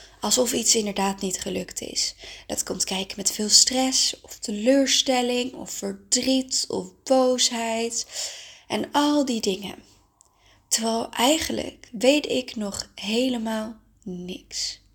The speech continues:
Ik weet helemaal niet of ik, eh, of het wel of niet gelukt is. Ja, ik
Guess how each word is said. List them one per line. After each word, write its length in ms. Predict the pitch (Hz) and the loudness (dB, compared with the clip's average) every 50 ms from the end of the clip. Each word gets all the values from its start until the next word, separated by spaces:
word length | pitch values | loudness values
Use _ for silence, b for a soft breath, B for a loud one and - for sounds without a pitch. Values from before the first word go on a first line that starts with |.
| _ _ B B B B B B B B B B | _ _ B B B B B B B B B B
Ik 140 | B 208 - | B -2 2
weet 220 | 240 247 247 247 | 4 4 4 4
helemaal 400 | - 208 202 190 190 185 185 180 | 2 -2 -2 -4 -4 -4 -6 -4
niet 320 | 180 180 185 185 - - - | -4 -4 -4 -4 -4 -6 -6
of 200 | - - 180 - | -6 -10 -10 -10
ik, 420 | - - 196 202 - - - - - B B B B B B B B B B B B B B B B B _ _ _ _ _ _ _ _ _ _ _ _ _ _ _ _ | -10 -10 -12 -12 -12 -14 -18 -18 -20 B B B B B B B B B B B B B B B B B _ _ _ _ _ _ _ _ _ _ _ _ _ _ _ _
eh, 640 | - 196 190 185 185 190 196 196 196 202 208 208 208 - - - | -2 0 0 0 0 -2 -2 -4 -4 -6 -6 -8 -10 -12 -10 -6
of 160 | - 208 196 - | -4 -2 -2 0
het 120 | 208 202 | 2 2
wel 180 | 202 190 190 - | 4 4 4 2
of 140 | 190 - | 0 -2
niet 160 | - 196 196 - | -4 -4 -4 -4
gelukt 440 | - 202 190 202 202 - - - | -6 -6 -4 -4 -4 -6 -8 -10
is. 400 | - - - 262 - - - - - | -10 -8 -4 -2 -2 -2 -2 -4 -6
Ja, 100 | - - | -10 -12
ik 100 | - | -12